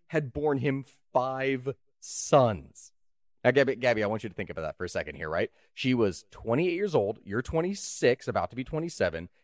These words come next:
and she has already borne him five sons. It's not even talking about daughters. I don't know if she had any daughters,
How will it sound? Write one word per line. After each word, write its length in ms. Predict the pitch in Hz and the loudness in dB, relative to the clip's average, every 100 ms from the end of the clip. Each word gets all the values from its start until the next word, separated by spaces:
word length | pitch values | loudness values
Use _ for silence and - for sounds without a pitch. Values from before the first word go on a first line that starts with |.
| - | -8
and 140 | 113 | -4
she 80 | 143 | 0
has 100 | 131 | 0
already 260 | 127 135 131 | 2 0 -2
borne 260 | 110 123 | -4 -4
him 140 | 113 104 | -4 -2
five 240 | 104 95 | 0 0
sons. 420 | - - 76 69 - | -2 -6 -6 -10 -8
It's 160 | 160 220 | -4 0
not 120 | 285 | 2
even 140 | 214 | 2
talking 360 | 135 - 123 104 | -2 -4 -4 -4
about 200 | 92 82 | -4 -4
daughters. 380 | 71 73 110 - | -6 -4 -2 -2
I 60 | 113 | 0
don't 300 | 143 120 92 | 0 0 -6
know 240 | 82 101 | -2 -2
if 100 | 131 | -2
she 140 | 160 | -4
had 180 | 151 160 | -4 -4
any 160 | 156 170 | -4 -4
daughters, 400 | 180 175 185 | -4 -2 -4